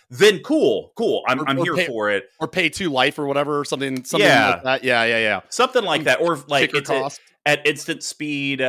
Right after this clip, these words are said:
Speaker 1: Well, 'cause you couldn't do kicker because then it wouldn't have the instant in
Speaker 2: Mm.
Speaker 1: there. It would just be like you could play this at flash. Uh,
Speaker 2: Ah,
Speaker 1: but
Speaker 2: right.
Speaker 1: you know, if it was something like four mana instant, every player discards a card, you draw a card for each card your opponents discarded this way,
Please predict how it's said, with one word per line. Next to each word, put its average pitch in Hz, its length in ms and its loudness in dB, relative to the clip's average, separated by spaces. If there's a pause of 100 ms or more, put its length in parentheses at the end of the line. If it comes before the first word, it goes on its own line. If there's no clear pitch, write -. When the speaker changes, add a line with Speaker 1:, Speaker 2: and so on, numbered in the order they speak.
(140)
Speaker 1:
Well, 147 200 4
'cause 139 180 -6
you 120 40 -12
couldn't 208 260 -4
do 139 120 -6
kicker 147 580 -6
because 123 280 -4
then 120 80 -2
it 113 100 -2
wouldn't 110 220 -8
have 123 180 -4
the 107 100 -10
instant - 720 -8 (220)
in 170 120 2
Speaker 2:
Mm. 170 40 2
Speaker 1:
there. 117 420 -2
It 117 140 2
would 113 100 0
just 127 160 -6
be 139 80 -4
like 117 140 -2
you 113 80 -8
could 104 100 -6
play 113 140 -2
this 98 160 -8
at - 100 -16
flash. 98 500 -4 (400)
Uh, - 40 0
Speaker 2:
Ah, 135 240 4
Speaker 1:
but 320 80 2
Speaker 2:
right. - 80 -2
Speaker 1:
you - 80 -2
know, 208 80 4
if - 180 2
it 220 140 4
was 233 200 0
something 143 280 -2
like 110 240 0
four 120 340 -10
mana 113 460 -2
instant, 117 560 -8 (360)
every 160 240 4
player 139 280 -2
discards 127 420 -6
a 120 60 -10
card, 123 420 -4
you 123 140 -8
draw 123 180 0
a 117 60 0
card 127 240 -4
for - 180 -14
each 120 160 -8
card 120 180 -2
your 104 120 -2
opponents 120 440 -8
discarded 135 440 -6
this 143 180 -16
way, 160 300 -4